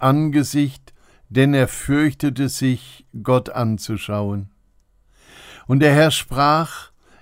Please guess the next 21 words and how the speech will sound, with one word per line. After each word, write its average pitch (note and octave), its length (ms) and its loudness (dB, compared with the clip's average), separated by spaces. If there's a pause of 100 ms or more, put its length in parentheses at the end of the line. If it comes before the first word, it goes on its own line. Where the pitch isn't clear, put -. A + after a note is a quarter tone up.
‚Ich C3+ 260 -2
habe D#3+ 360 2
das D3+ 240 0
Elend E3 540 0
meines D3+ 360 0
Volkes D3+ 680 -2
in C3 160 0
Ägypten C#3 680 -2
gesehen D3+ 600 -2
und C#3 220 -4
ihr D#3 180 0
Geschrei C#3+ 760 -2 (380)
und C#3+ 320 0
ihre D#3+ 300 2
Bedränger C#3+ 720 -2
gehört. C3+ 760 0 (580)
Ich C#3+ 400 -2
habe A#2+ 440 0
ihr B2 260 -2
Leiden G#2+ 760 -2
erkannt. G#2 800 -8